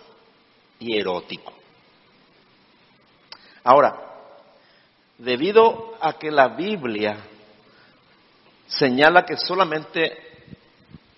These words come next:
están permitidas las relaciones sexuales dentro del matrimonio, este tipo de amor está limitado a las parejas unidas por Dios.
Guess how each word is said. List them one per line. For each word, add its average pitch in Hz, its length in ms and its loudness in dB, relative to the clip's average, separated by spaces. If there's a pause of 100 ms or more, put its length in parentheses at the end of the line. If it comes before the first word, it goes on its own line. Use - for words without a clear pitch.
(500)
están 135 420 -2
permitidas 139 540 2
las 139 120 -2
relaciones 139 520 -2
sexuales 135 680 0 (380)
dentro 185 480 0
del 175 140 0
matrimonio, 143 840 -2 (460)
este 160 340 2
tipo 147 480 -2
de 151 80 2
amor 123 400 -2
está - 640 2
limitado 135 1000 0
a 117 120 2
las 120 220 0
parejas 120 500 0 (680)
unidas 131 540 0
por 139 180 2
Dios. 156 480 4